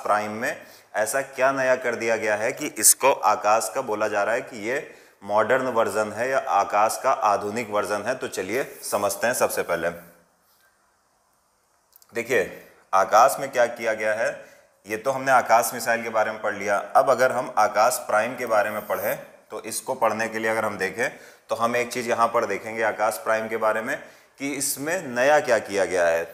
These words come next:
तो चलिए समझते हैं आकाश प्राइम क्यों इसकी इतनी चर्चा हो रही है,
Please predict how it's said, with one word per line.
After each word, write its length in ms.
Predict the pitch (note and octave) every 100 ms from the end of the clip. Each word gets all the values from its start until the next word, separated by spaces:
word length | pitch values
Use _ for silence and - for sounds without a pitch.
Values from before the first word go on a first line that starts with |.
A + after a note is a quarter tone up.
| - -
तो 60 | G#2
चलिए 280 | A2 G#2 G2+
समझते 380 | G2 F#2 - F2
हैं 420 | E2+ - - _ - - _ _ _ -
आकाश 540 | G#2+ A2 A#2+ C#3 -
प्राइम 320 | G#2 F#2+ F2 E2+ - - - _ _ _ - - _ _ - _ _ _ _ _ _ _ _ _ - _ _ _ _ _ _ _ _ _ _ _ _ _ - _ _ - _ _ _ _ _ _ _ _ _ _ -
क्यों 200 | C#3 D#3
इसकी 300 | C3 - C#3+
इतनी 300 | C3+ C3+ C#3
चर्चा 360 | B2 A2 G#2 G#2
हो 160 | G2 G2
रही 200 | F#2+
है, 120 | F#2